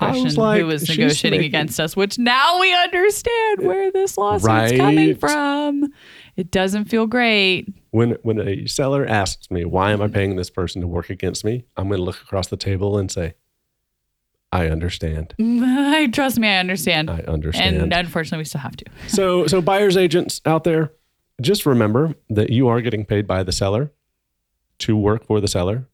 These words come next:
Speaker 1: and to get this thing to the closing table.
Speaker 2: Yeah.
Speaker 1: So please, please don't be an ass.
Speaker 2: So, yeah. What's next?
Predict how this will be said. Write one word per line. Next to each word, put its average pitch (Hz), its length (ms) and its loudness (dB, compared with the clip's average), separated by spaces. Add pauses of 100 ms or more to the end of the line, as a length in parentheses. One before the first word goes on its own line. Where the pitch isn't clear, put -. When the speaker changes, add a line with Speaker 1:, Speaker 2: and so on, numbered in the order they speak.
(300)
Speaker 1:
and 104 160 0
to 104 80 -4
get 95 140 -2
this 98 160 -4
thing 101 300 -4 (100)
to 104 160 0
the 110 80 2
closing 101 320 0
table. 147 320 -2 (360)
Speaker 2:
Yeah. - 300 -6
Speaker 1:
So 220 160 -2
please, 110 560 -2 (500)
please - 460 -6 (720)
don't 113 140 -6
be - 100 -8
an - 80 -6
ass. - 360 -10 (1700)
Speaker 2:
So, 175 520 -2 (1700)
yeah. 185 160 -6 (1900)
What's 185 220 -8
next? - 320 -12